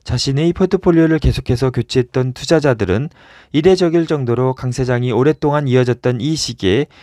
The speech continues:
실망스러운 성과를 거두었다. 투자 철학은 단순히 그 의미를 되새기는 것뿐만 아니라 투자자들이 올바른 방향을 결지할 수 있도록 해준다는 점에서 중요하다. 제팔 장 작지만 강한 기업의 세 가지 지지대.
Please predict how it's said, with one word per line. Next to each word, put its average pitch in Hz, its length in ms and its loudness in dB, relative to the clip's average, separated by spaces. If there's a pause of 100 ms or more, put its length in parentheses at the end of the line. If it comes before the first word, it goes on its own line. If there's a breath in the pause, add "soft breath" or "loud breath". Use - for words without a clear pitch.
(140)
실망스러운 170 800 0
성과를 160 400 0
거두었다. 107 540 -2 (640 soft breath)
투자 190 240 2
철학은 160 420 2
단순히 120 540 -2
그 175 180 4
의미를 143 380 0
되새기는 127 500 -2
것뿐만 143 640 -6
아니라 104 460 0 (380 soft breath)
투자자들이 160 560 2
올바른 156 460 2
방향을 131 380 0
결지할 123 480 -2
수 - 140 -8
있도록 123 420 -2
해준다는 156 440 -2
점에서 110 340 -2
중요하다. 131 580 -4 (380)
제팔 180 360 2
장 147 260 2
작지만 175 500 0
강한 135 320 2
기업의 127 320 2
세 202 160 -2
가지 190 340 0
지지대. 104 560 -10